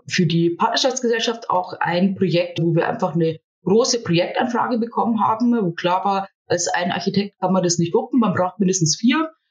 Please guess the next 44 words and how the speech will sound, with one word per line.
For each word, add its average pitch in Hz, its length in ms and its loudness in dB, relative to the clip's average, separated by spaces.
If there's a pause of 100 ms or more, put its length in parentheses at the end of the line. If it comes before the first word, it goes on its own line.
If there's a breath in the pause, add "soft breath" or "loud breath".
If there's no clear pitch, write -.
(140)
Und 190 200 -2
damals 190 360 2
hatten 180 200 -4
wir 185 120 2
dann 175 180 0
zu 170 120 -4
viert 233 300 0
versucht, 214 600 -2
das 175 240 0
zu 190 100 0
wuppen, 247 320 0
haben 208 140 2
das 208 180 0
Projekt 190 300 -2
dann 185 80 0
leider 190 240 0
nicht 208 180 0
bekommen, 311 420 0
aber 202 460 0 (240)
haben 202 160 4
gedacht, 190 300 0
"Okay, 220 220 -2
ja, 214 100 2
das - 180 -2
funktioniert 208 560 0
trotzdem 240 280 0
ganz 254 200 -2
gut, 269 220 -4
lass 220 180 0
uns - 140 -2
mal 196 160 -2
was 190 160 -2
zusammen 220 340 2
gründen", 262 400 -2 (320)
weil 180 220 2
man 214 100 4
natürlich 214 480 0
als 180 300 0
eine 226 240 2
Person 233 480 2
nicht 220 220 0
wirklich 220 280 0
weiterkommt. 156 640 0
Also 170 460 0